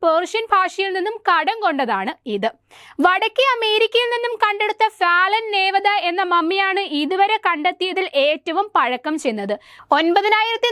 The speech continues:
നാനൂറ് വർഷങ്ങളിലധികം പഴക്കം ഇതിനുണ്ട്. ചിലിയിലെ ചിൻചെറോ മമ്മികൾ ബി സി അയ്യായിരത്തി അൻപതിൽ ജീവിച്ചിരുന്നവരാണത്രേ. ചിൻചെറോയിലെ ഒരു കുട്ടിയുടെ മമ്മിയാണ് ആദ്യമായി കണ്ടെത്തിയ മമ്മി. പുരാതന ഈജിപ്തിലെ ഏറ്റവും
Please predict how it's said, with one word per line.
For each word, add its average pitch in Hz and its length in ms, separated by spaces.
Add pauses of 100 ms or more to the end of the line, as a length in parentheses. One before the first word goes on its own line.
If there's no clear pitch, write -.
നാനൂറ് 381 540
വർഷങ്ങളിലധികം 381 920 (100)
പഴക്കം 349 460 (200)
ഇതിനുണ്ട്. 208 400 (400)
ചിലിയിലെ 466 520 (140)
ചിൻചെറോ 415 540 (100)
മമ്മികൾ 330 440 (180)
ബി 311 120 (140)
സി 392 100 (180)
അയ്യായിരത്തി 392 600 (160)
അൻപതിൽ 381 420 (120)
ജീവിച്ചിരുന്നവരാണത്രേ. 294 1160 (340)
ചിൻചെറോയിലെ 330 720 (120)
ഒരു 359 120 (100)
കുട്ടിയുടെ 370 520
മമ്മിയാണ് 359 500 (280)
ആദ്യമായി 392 520 (160)
കണ്ടെത്തിയ 349 540
മമ്മി. 214 260 (360)
പുരാതന 466 500 (180)
ഈജിപ്തിലെ 466 480 (320)
ഏറ്റവും 427 440